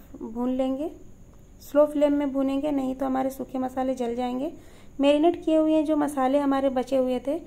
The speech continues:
थोड़ा सा पानी ऐड करके हम उसे भी मसालों में ऐड कर देंगे। हम उसे वेस्ट नहीं करेंगे।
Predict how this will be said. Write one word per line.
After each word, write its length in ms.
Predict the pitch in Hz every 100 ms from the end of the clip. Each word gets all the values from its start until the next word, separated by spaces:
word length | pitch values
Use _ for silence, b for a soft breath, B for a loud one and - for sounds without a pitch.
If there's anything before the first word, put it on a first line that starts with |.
| B B B -
थोड़ा 160 | 285 302
सा 120 | -
पानी 380 | - 269 277 277
ऐड 180 | 277
करके 300 | 269 262 262
हम 320 | 294 269 349 - B B -
उसे 220 | 247 254
भी 240 | 247 320 - -
मसालों 360 | 240 233 233 247
में 180 | 302 -
ऐड 240 | 226 202
कर 140 | 220 202
देंगे। 360 | 208 202 214 - - B B B B -
हम 140 | 254 262
उसे 200 | 269 269
वेस्ट 300 | 262 269 285
नहीं 200 | 277 285
करेंगे। 480 | 277 269 277 370